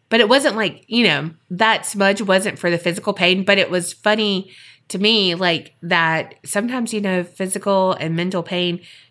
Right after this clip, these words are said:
manifest together. So, I don't know. It was just like, whoa.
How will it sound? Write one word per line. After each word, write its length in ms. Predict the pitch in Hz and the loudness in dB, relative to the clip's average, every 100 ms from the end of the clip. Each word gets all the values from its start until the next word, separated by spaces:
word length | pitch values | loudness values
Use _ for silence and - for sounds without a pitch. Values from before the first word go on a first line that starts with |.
| _ _ _ _ - | _ _ _ _ -2
manifest 720 | 185 190 185 175 170 180 - | 2 2 2 0 0 0 -6
together. 720 | 190 165 165 170 190 220 226 _ _ _ _ _ _ | -2 2 2 2 0 0 -4 _ _ _ _ _ _
So, 340 | - 185 175 - | -2 4 4 4
I 80 | 190 | 0
don't 120 | 185 | 2
know. 120 | 165 | 0
It 60 | 143 | -2
was 100 | 170 | -4
just 180 | 180 190 | -6 -2
like, 240 | 165 143 _ _ _ _ | -2 -4 _ _ _ _
whoa. 520 | - 175 160 143 147 | -4 0 2 0 -4